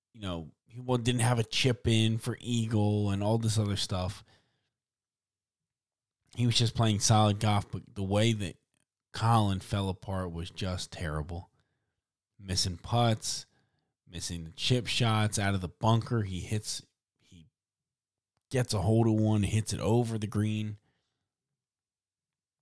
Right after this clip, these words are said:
And that's why I love golf, because you don't realize how difficult golf really is.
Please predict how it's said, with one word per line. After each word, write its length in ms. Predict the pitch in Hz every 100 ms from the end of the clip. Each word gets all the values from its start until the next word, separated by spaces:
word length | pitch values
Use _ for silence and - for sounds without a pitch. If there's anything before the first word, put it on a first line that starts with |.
| _ _ _ _ _ _ _ _ _ _ _ _ _
And 120 | 110
that's 240 | 127 143 -
why 200 | 160 123
I 60 |
love 360 | 110 110 110 110
golf, 340 | - 98 92
because 320 | - - 98 117
you 80 |
don't 340 | 127 139 151 - 73 113
realize 580 | 120 113 104 101 98 -
how 340 | 98 101 104 -
difficult 560 | 101 98 92 - 87 87 _ _ _ _ _ _ _
golf 380 | 92 101 104 -
really 300 | 90 92 92
is. 500 | - 80 80 101 -